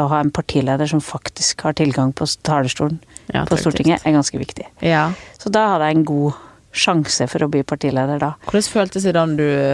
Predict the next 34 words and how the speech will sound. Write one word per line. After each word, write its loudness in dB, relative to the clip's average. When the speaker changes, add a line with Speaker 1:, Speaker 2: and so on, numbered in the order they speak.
Speaker 2:
ble 0
partileder -2
for -4
første -4
gang? -4
Speaker 1:
Skal 0
jeg -8
være 2
helt -4
ærlig 2
med 2
deg? 0
Speaker 2:
Ja. 4
Speaker 1:
På -2
den 2
valgnatta 2
da 2
Lars 2
gikk -2
av, 0
så -2
satt -2
jeg 2
og -2
grein, 2
for 0
jeg 2
ville 2
ikke -2
bli 0
partileder. -4
Speaker 2:
Nei, 4
hvorfor -2
det? 2